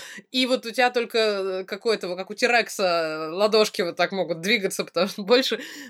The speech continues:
больше ничего. Но когда холодно, и все еще приходят в пуховиках, поэтому вот, в общем, я, да, смотрела матч Челси-Юнайтед даже, в общем-то, в тепле, потому что была окружена коллегами, и мы как-то сбились в такую стайку, и, в общем,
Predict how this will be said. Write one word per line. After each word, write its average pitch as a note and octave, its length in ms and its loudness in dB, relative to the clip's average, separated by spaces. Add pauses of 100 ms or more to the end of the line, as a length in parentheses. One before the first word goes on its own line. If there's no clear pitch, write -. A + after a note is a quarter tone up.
больше C4 340 2
ничего. A3+ 540 -2 (240)
Но C4 320 4
когда B3+ 300 2
холодно, C4 720 0
и G3 40 -2
все C4 240 4
еще A3+ 160 2
приходят F3+ 380 -2
в - 60 -20
пуховиках, F#3+ 600 -2 (440)
поэтому G#3 440 2
вот, F#3 180 -4
в F#3 40 -8
общем, F3+ 260 -10
я, G#3 240 4
да, F3+ 260 2
смотрела F#3+ 420 -2
матч F3+ 200 -2
Челси-Юнайтед F#3+ 840 -2
даже, F#3 280 -2
в - 20 -2
общем-то, F#3 300 -8
в - 80 -10
тепле, A3+ 400 2
потому F#3+ 300 -6
что - 120 -14
была F#3 200 0
окружена F#3+ 420 -4
коллегами, G#3+ 480 -2
и F3+ 40 -4
мы F3+ 120 -6
как-то F#3+ 240 -6
сбились G#3+ 420 -2
в - 40 -20
такую F3+ 280 -4
стайку, E3+ 540 -2
и, - 20 -4
в D3 60 -6
общем, F3+ 320 -8